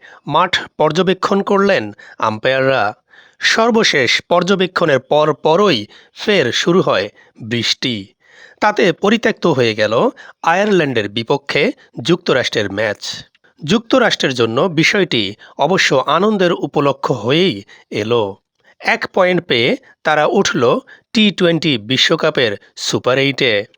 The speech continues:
গ্রুপ পর্ব থেকে বিদায় নিশ্চিত হয়ে গেল পাকিস্তানের। ফ্লোরিডার লড়ার হিলে বাংলাদেশ সময় শুক্রবার চোদ্দই জুন রাত সাড়ে আটটায় শুরু হওয়ার কথা ছিল যুক্তরাষ্ট্র আয়ারল্যান্ড ম্যাচটি, কিন্তু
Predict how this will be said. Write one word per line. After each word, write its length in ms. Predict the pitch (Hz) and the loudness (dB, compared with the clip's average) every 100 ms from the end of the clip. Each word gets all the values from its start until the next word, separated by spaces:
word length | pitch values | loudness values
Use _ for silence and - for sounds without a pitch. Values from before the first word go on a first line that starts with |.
| _ _ - | _ _ -8
গ্রুপ 300 | 151 240 302 - | 0 2 2 2
পর্ব 200 | 202 208 240 | 2 2 0
থেকে 180 | 240 233 220 | 0 2 2
বিদায় 360 | 165 156 139 135 | 2 2 2 0
নিশ্চিত 320 | 185 - 202 | 0 -2 -2
হয়ে 240 | - 185 175 | 0 2 2
গেল 120 | 151 101 98 - - - | 2 2 0 -6 -12 -6
পাকিস্তানের। 680 | 110 160 - - 160 117 101 - _ _ - | -4 -4 -4 -2 2 0 -2 -8 _ _ -6
ফ্লোরিডার 560 | 214 226 254 156 123 233 - - - 147 | 2 4 4 2 0 -2 -8 -10 -2 2
লড়ার 280 | 151 190 214 147 | 4 4 2 2
হিলে 260 | 165 120 107 - 147 | 2 0 -2 -6 -4
বাংলাদেশ 420 | 147 196 220 220 - | 0 2 2 2 2
সময় 280 | 147 117 107 | 2 0 0
শুক্রবার 540 | - 208 - 127 110 214 - - - | 0 0 0 0 0 -2 -6 -16 -8
চোদ্দই 400 | - 220 180 190 123 | -2 -2 2 0 0
জুন 200 | 107 101 101 - - - | -4 -10 -14 -20 -18 -4
রাত 280 | 175 175 - - - - | 0 0 -2 -12 -8 -2
সাড়ে 280 | - 175 196 | 0 2 2
আটটায় 400 | 175 - - 151 330 | 0 -2 -2 -2 -2
শুরু 260 | - 220 226 | -2 2 2
হওয়ার 220 | 196 156 | 2 0
কথা 240 | 135 117 127 | 0 -2 -2
ছিল 260 | - 180 131 98 - - - | -2 0 0 0 -4 -18 -4
যুক্তরাষ্ট্র 560 | 170 165 - 185 180 - 220 143 | -2 -2 0 0 0 0 0 2
আয়ারল্যান্ড 400 | 127 131 127 107 - | 0 0 -2 -4 -8
ম্যাচটি, 400 | 104 107 - 139 113 92 _ _ _ - | -6 -6 -6 -6 -6 -10 _ _ _ -2
কিন্তু 280 | 226 208 | -2 2